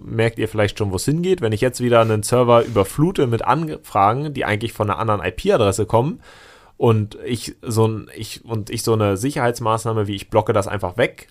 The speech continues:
drin habe, ähm, dann ist nachher plötzlich Alex weggeblockt. Ich kann weiterhin schön auf den Server schießen.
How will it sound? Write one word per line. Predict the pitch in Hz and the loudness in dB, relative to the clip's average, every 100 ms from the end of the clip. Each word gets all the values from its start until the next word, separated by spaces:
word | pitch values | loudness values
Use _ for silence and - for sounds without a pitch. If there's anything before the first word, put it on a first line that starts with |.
| - | -6
drin | 117 135 151 | -2 -2 -2
habe, | 151 156 165 196 233 | -2 0 0 -2 0
ähm, | 123 117 117 117 | 0 0 -2 -2
dann | 123 127 | -2 -2
ist | 120 | -2
nachher | 127 127 | 2 2
plötzlich | 117 117 113 104 - | 2 0 -2 -8 -2
Alex | 139 120 - | 4 4 4
weggeblockt. | 98 95 98 117 - - | -4 -2 2 2 0 -6
Ich | 117 | -6
kann | - 104 | -2 2
weiterhin | 104 117 110 | 4 4 2
schön | 104 117 | 2 -2
auf | 107 | -2
den | - 101 | -4 -2
Server | 104 98 98 | 0 2 2
schießen. | 131 156 107 165 | 0 -4 -8 -10